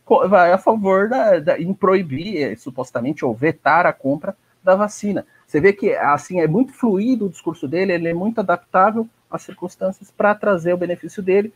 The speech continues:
e, assim, se perde. Qual que é a referência, a importância? Então, quando ele fala que não vai comprar a vacina porque depende da comprovação, como é que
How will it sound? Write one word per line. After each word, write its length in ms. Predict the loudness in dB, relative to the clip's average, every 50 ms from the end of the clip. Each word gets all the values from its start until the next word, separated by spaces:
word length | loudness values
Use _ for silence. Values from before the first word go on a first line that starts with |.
| _ _ _ _ _
e, 180 | -8 -8 -6 -4 -4
assim, 340 | -4 -6 -6 -6 -8 -8 -8
se 200 | -8 -8 -10 -10
perde. 640 | -4 _ 2 2 4 4 2 0 -2 -6 -10 -16 -18 _
Qual 200 | _ 0 0 0
que 140 | -2 -4 -4
é 60 | -4
a 20 | -2
referência, 560 | -4 -4 -6 -6 -6 -6 -6 -6 -8 -10 -16
a 120 | -16 -18
importância? 600 | -12 -10 -10 -10 -10 _ -10 -10 -10 -10 -14 _ _ _ _ _ _ _
Então, 140 | -6 -6
quando 180 | -6 -4 -4 -2
ele 120 | -2 -2
fala 420 | -4 -2 0 2 2 2 2 -2 -8
que 320 | _ _ -4 -4 -4 -6 _ _ _ _ _ _ 2
não 240 | 4 4 4 4
vai 160 | 2 0 0 0
comprar 540 | 0 -2 -2 -2 -2 0 2 2 2 2
a 40 | 0
vacina 680 | -4 -6 -8 -12 -12 -10 -8 -4 -2 -2 -2 -4 -6 -8 _ _ _ _ _
porque 440 | -8 -8 -6 -2 -2 -2 0 -2 -2
depende 540 | -4 -4 -6 -4 -2 -2 -2 -2 -2 -4 -2
da 140 | -2 -2 -2
comprovação, 800 | -2 -4 -4 -4 -2 -2 -2 -4 -4 -4 -2 -2 0 -2 -2 -6 _ _ _ _ _ _ _ _
como 160 | -8 -6 -6
é 60 | -6 -6
que 200 | -6 -6 -8